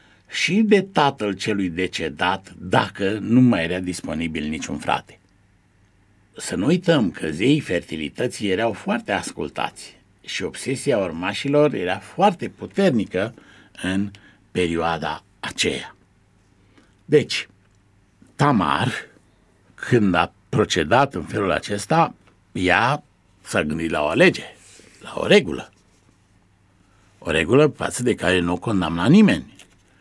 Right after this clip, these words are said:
O condamn noi astăzi. Ați văzut cum am arătat mai înainte, uh, felul unora care vede și privește acest text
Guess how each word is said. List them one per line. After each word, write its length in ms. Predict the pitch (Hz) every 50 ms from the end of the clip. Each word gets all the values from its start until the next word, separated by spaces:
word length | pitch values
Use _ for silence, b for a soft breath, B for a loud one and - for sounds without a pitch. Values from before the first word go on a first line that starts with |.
| b b b b b b b b b -
O 200 | - - 85 82
condamn 520 | 76 - - 98 92 92 92 95 92 104
noi 200 | 110 120 135 139
astăzi. 600 | 139 170 202 - - 147 113 87 71 - - - _ _ _ - _ _ _ _ _ - - -
Ați 260 | - 101 98 85 131
văzut 240 | 143 156 165 - -
cum 160 | - 117 120
am 500 | 110 110 107 95 90 87 82 - - - - 90 95
arătat 500 | - - 92 95 82 80 - 123 117 98
mai 160 | 101 95 87
înainte, 560 | 82 80 80 85 104 110 - 107 107 101 - b b b b b b b b b b b
uh, 140 | - - -
felul 520 | - - - 143 131 120 110 98 87 - b b b b b b b b b - -
unora 540 | - 98 113 123 120 113 110 107 104 104 - _ _ _ _ _ - - -
care 240 | - - 98 92 92
vede 580 | 90 95 107 98 92 98 92 90 87 - - - _ _ _ _ _ _ _ - -
și 200 | - - - -
privește 560 | - - 95 98 90 95 104 101 - - -
acest 540 | 73 69 62 73 - - - 101 90 - -
text 540 | - - 110 107 - - - - - -